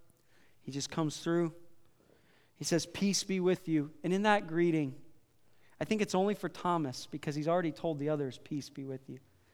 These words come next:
When he says, "Peace be with you," he's talking to all of them, but he's really talking to Thomas. He's saying, "Listen, bud,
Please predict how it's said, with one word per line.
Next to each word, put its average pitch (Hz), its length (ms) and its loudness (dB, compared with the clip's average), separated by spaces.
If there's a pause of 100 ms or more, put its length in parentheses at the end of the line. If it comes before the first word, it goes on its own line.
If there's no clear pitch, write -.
(920)
When 185 120 2
he 190 60 2
says, 202 260 2
"Peace 208 300 -2
be 185 160 2
with 180 240 2
you," 165 80 6
he's 156 120 2
talking 208 340 4
to 175 60 6
all 185 180 10
of - 20 8
them, 160 80 6
but 156 100 4
he's 147 120 0
really 240 160 2
talking 170 280 -4
to 143 60 -4
Thomas. 160 420 -2
He's - 120 -8
saying, 143 220 -4
"Listen, 147 320 -4
bud, 123 220 -8